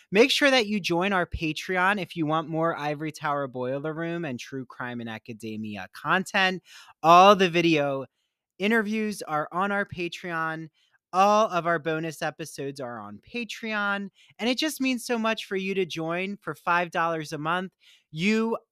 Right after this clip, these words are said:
unlock all of our bonus episodes.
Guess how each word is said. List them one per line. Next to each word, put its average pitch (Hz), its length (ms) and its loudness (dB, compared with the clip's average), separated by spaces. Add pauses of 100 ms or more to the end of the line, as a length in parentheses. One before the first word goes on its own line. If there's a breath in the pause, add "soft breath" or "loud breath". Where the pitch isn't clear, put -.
(140)
unlock 196 800 2
all 185 360 2
of 175 160 -6
our 175 100 0
bonus 170 420 -6
episodes. 175 880 -8